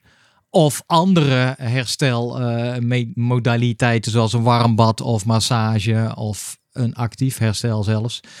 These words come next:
Dus daarmee geeft me aan dat objectief gezien er lijkt toch echt geen verbetering of versnelling van, nou ja, het opruimen van sowieso het ontstaan van de spierschade en het opruimen daarvan en, eh, de grootte van ontste-, eh, ontstekingsreacties te zijn.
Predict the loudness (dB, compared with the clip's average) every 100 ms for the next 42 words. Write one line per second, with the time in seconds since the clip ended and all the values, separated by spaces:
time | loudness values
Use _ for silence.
0 | -20 -18 -18 -20 -10 -4 0 2 2 2
1 | 2 0 0 0 0 0 2 0 0 -2
2 | 0 -2 0 0 0 0 0 0 0 0
3 | -2 -2 -2 -4 -8 -6 -6 -4 -6 -6
4 | -6 -8 -4 -4 0 2 2 0 -2 -2
5 | -6 -4 -2 2 2 2 0 -2 2 2
6 | 2 -2 -8 _ _ _ _ -2 0 2
7 | 2 0 -2 -2 0 2 4 4 4 4
8 | 2 0 -2 -2 -2 0 0 2 2 2
9 | 0 -4 -4 -2 0 0 -2 -2 -2 0
10 | 0 0 0 0 -2 -2 -2 -2 0 2
11 | 4 2 0 0 0 0 -2 -6 -8 -6
12 | -6 -4 -2 0 2 2 4 4 4 0
13 | -2 -4 -4 -4 -4 -4 -2 0 0 0
14 | -2 -2 -4 -4 -2 0 0 -2